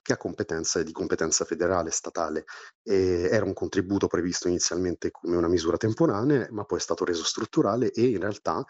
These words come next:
serve a disinnescare l'esenzione dalla patrimoniale regionale che è stata offerta in passato da alcune comunità autonome come Madrid o Andalusia, governate dai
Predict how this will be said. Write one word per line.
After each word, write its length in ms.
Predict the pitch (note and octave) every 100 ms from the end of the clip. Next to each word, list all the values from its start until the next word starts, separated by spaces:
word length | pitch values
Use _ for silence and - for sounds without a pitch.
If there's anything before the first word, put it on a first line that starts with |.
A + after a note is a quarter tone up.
| - - -
serve 360 | - G#2+ F#2
a 60 | E2+
disinnescare 920 | G2 F#2 A2+ C3+ - F#2+ E2 F#2 A#2
l'esenzione 920 | - A2+ G#2+ A#2+ - C#3 A2 F2 D2+ -
dalla 200 | F2 F2
patrimoniale 540 | - - G2 G#2 G2 F2
regionale 520 | F2+ A2 C#3+ G#2+ B2+
che 120 | -
è 40 |
stata 260 | - - A2
offerta 420 | G#2+ F#2+ F#2 -
in 60 | F#2
passato 520 | - - - F2 G2
da 140 | D#2+
alcune 320 | D#2+ - F#2+ F2
comunità 360 | E2 F2+ E2+
autonome 520 | E2 - E2 F2 G2
come 200 | A#2 F2+
Madrid 440 | E2+ F#2 F#2 F2 D2+
o 160 | F2 F2+
Andalusia, 680 | F#2 A2 B2 - E2 G2 G#2 - - -
governate 580 | - F#2+ G2+ E2 D#2+ F#2
dai 640 | D2+ D#2 D#2 D#2+ D#2 E2+